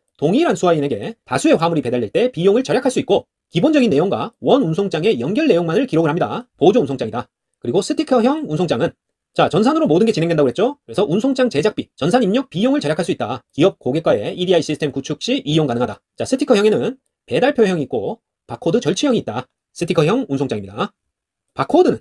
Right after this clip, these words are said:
운송장 번호를 나타내는 것이므로 운송장 인쇄 시 자동으로 기록됩니다. 운전자가 바코드를 직접 기록한다. 틀린 답이겠죠? 바코드는 인쇄할 때 자동으로 기록된다. 자, 개장. 열 개자가 아니고 낱개 개자입니다. 낱개 포장이란 뜻이고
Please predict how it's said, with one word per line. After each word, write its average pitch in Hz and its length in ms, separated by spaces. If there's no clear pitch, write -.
운송장 254 400
번호를 254 300
나타내는 175 300
것이므로 165 480
운송장 233 440
인쇄 147 200
시 240 160
자동으로 262 320
기록됩니다. 156 520
운전자가 170 420
바코드를 190 400
직접 - 220
기록한다. 180 440
틀린 285 200
답이겠죠? 156 420
바코드는 135 440
인쇄할 220 280
때 247 120
자동으로 247 280
기록된다. - 440
자, 127 120
개장. 208 340
열 139 160
개자가 185 260
아니고 170 260
낱개 156 400
개자입니다. 190 540
낱개 254 300
포장이란 226 340
뜻이고 156 320